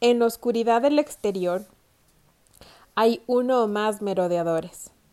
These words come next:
Muerta de miedo, la mujer marca el número de emergencia de la policía para pedir ayuda. De repente,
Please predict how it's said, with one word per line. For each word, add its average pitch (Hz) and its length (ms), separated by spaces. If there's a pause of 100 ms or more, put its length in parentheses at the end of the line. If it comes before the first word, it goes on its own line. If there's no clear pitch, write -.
(320)
Muerta 247 540
de 226 100
miedo, 190 460 (280)
la 220 200
mujer 233 420
marca 220 640
el 202 280
número 240 340
de 214 80
emergencia 196 640
de 196 120
la 180 120
policía 214 600
para 185 240
pedir 185 260
ayuda. 175 400 (640)
De 254 160
repente, 220 680